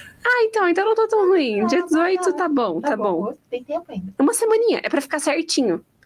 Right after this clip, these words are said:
Speaker 2: Isso.
Speaker 1: É tipo, ó, uma semana pro Natal, então é isso aí, fechou.
Speaker 2: Daí desmontar é outra história, né, gente?
Speaker 1: Não,
Speaker 2: Que
Speaker 1: é.
Speaker 2: enrola, enrola, enrola, enrola. Fevereiro, março, a gente tá desmontando.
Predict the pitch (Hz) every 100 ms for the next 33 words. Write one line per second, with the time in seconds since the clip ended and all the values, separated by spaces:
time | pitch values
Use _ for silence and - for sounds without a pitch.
0 | _ - 196 190 220 196 - 269 294 254
1 | 269 269 233 254 240 269 311 320 311 269
2 | - - _ - - - _ 196 202 233
3 | 226 214 226 240 240 262 - 196 214 233
4 | 214 226 220 208 233 214 226 185 220 240
5 | 247 233 226 233 220 220 226 220 214 247
6 | 285 _ _ _ - 247 254 247 240 240
7 | - 247 196 240 233 233 -